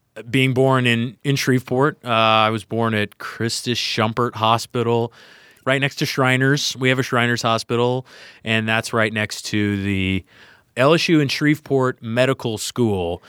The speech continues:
So there's two med schools in Shreveport, or excuse me, in Louisiana, uh, in the Louisiana State University system. Uh, one of them in New Orleans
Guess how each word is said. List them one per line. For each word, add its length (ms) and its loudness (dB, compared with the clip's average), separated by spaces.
So 120 -4
there's 240 2
two 240 2
med 240 4
schools 380 2
in 100 -4
Shreveport, 720 -2
or 80 2
excuse 160 2
me, 120 -2
in 160 -2
Louisiana, 480 0
uh, 360 6
in 160 0
the 100 0
Louisiana 380 0
State 180 -2
University 400 -4
system. 480 0
Uh, 200 4
one 220 2
of 140 0
them 340 2
in 440 0
New 180 -2
Orleans 640 4